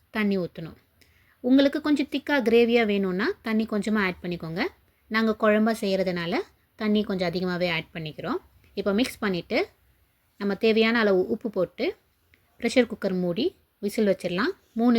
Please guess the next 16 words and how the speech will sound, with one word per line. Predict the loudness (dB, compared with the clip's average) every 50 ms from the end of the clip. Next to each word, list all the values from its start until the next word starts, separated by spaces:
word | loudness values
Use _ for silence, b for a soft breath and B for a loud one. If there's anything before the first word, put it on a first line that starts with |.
| 4
விசில் | 4 2 2 2 2 2
வையுங்க. | 0 -2 -2 -4 -4 -4 -4 -4 -6 _ _ _ _ _ _ _ _ _ _ _ _ _ -12
அப்பதான் | -6 -4 0 4 6 6 6 4 2 2
போட்டி | 2 2 4 4 2 2 2 2
நல்லா | 2 2 4 2 2 2 2
வெந்து | 2 2 2 2 2 0
வரும். | 0 0 -2 -6 -8 -14 _ _ _ _ _ _ _ _ _ _ _ _ _ _ _ _ _ _ _ -4
மூணு | 0 0 0 0
விசில் | 0 0 0 0 2 2
வந்தாச்சு. | 0 0 -2 -2 -4 -2 -2 -2 -2 -2 -4 _ _ -4
பாருங்க, | -4 -2 -2 -2 -2 -2 -2 -4 -4 -8 _ -4
குழம்பு | -2 0 0 0 0 0 0
நல்லா | 2 2 2 2 2 0 -2 -4
கொதிச்சு | -4 -4 -4 -6 -6 -4 -4 -4
வருது. | -2 -4 -4 -4 -4 -4 -4 -6 b b b b b b b b b b b b -12 -10
இப்போ | -6 -6 -6